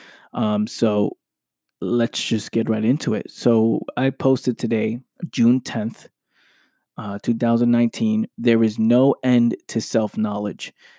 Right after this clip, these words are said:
Studying yourself and being able to see the facts wi-, without altering it and without discouragement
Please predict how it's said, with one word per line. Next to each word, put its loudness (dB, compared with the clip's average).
Studying 2
yourself 2
and -2
being 0
able 0
to -4
see -6
the -2
facts -4
wi-, -2
without -2
altering -2
it -4
and -2
without -2
discouragement 0